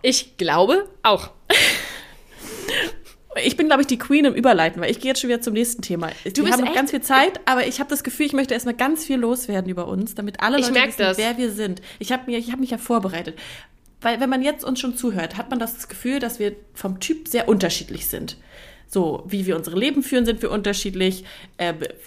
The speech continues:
Speaker 2: und, also die eine hasst telefonieren, die andere telefoniert sehr gerne, siebenunddreißig Stunden am Tag. Ähm, ich glaub, wenn man uns auch so sieht,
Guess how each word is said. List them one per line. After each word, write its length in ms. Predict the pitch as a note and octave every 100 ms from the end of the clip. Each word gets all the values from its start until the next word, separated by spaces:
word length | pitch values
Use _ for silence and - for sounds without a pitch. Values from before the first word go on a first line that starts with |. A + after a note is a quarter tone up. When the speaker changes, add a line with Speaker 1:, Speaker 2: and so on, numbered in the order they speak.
| -
Speaker 2:
und, 280 | E3+ D#3+ - -
also 220 | - E3+ E3
die 140 | -
eine 220 | E3 -
hasst 160 | F#3 F#3
telefonieren, 440 | F3+ F#3 G3+ B3
die 100 | G3
andere 200 | F3 E3+
telefoniert 420 | E3+ F3+ - D#3+ -
sehr 100 | D#3
gerne, 280 | F3+ A3 F#3+
siebenunddreißig 460 | F3+ E3+ - -
Stunden 300 | - C4 C4
am 140 | B3+ B3+
Tag. 380 | B3 C4 C4 - - - - - -
Ähm, 360 | F#3 F#3 F3+
ich 100 | -
glaub, 160 | G#3+ G#3
wenn 80 | F#3
man 120 | F3+
uns 120 | F3+
auch 100 | -
so 100 | -
sieht, 360 | F3+ A3 B3+